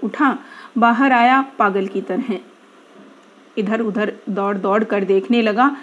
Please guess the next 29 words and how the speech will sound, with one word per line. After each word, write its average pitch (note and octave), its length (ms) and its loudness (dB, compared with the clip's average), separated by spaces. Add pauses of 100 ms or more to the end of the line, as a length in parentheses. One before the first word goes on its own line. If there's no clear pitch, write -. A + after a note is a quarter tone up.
(320)
तब C4 140 2
देखा B3+ 420 0
पास G#3+ 520 -2
ही A#3+ 140 4
वे A3+ 340 -2 (160)
दोनों G3+ 420 -4
किसी C4 480 -2
सवारी G3+ 420 -2
की G#3+ 180 -4
प्रतीक्षा G3+ 560 -6
में G#3 220 -4 (420)
भीड़ B3+ 220 4
से A#3+ 200 2
जरा G#3 360 -2
बचकर G3+ 380 -2
खड़ी F#3+ 320 -4
हैं। F#3 200 -4 (340)
वहाँ F#3+ 300 -2
खूब G#3+ 340 -4
रोशनी G#3+ 500 -2
थी। C4 360 0 (200)
उस C4+ 200 2
रोशनी A3 480 2
में A#3+ 160 4
उस A3 300 -6
बाला G3 440 0
का A#3+ 180 -2
रूप A3 340 -2
यौवन G#3 460 0